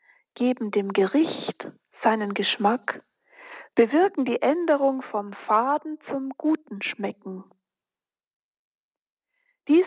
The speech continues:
lässt sich wiederum auf die Christen in ihrer Salzfunktion übertragen.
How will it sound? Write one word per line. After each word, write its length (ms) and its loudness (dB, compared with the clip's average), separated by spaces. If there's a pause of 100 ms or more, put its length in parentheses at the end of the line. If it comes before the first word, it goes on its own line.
lässt 300 0
sich 200 -4
wiederum 640 2
auf 260 -4
die 120 -8
Christen 480 -4
in 140 2
ihrer 280 2
Salzfunktion 1120 0
übertragen. 840 -2